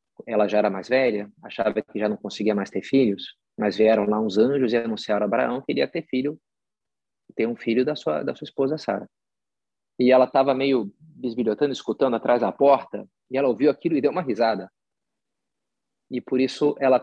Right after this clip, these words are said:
colocou, ela disse, "Risum fecit mi Dominus." "O Senhor me fez rir." E ela colocou o nome do filho dela,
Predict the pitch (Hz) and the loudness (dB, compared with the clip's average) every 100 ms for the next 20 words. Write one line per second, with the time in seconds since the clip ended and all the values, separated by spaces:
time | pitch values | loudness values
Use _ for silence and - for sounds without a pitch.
0 | - 143 131 - - - 127 120 123 - | 0 0 0 0 -2 0 0 -2 -2 -4
1 | - - 143 196 180 185 - 151 143 - | -12 -2 4 6 6 2 0 0 2 0
2 | - 120 120 101 95 92 92 - - _ | -4 0 0 0 -2 -4 -12 -16 -20 _
3 | _ _ _ - 117 143 147 131 120 113 | _ _ _ -6 -2 -2 -4 -6 -4 -4
4 | - - - _ _ _ _ _ _ _ | -6 -14 -14 _ _ _ _ _ _ _
5 | _ _ _ _ 120 120 120 127 123 - | _ _ _ _ 2 2 2 2 2 2
6 | 131 123 127 117 - 127 120 139 120 110 | 0 0 -4 -6 -4 -2 0 0 0 -4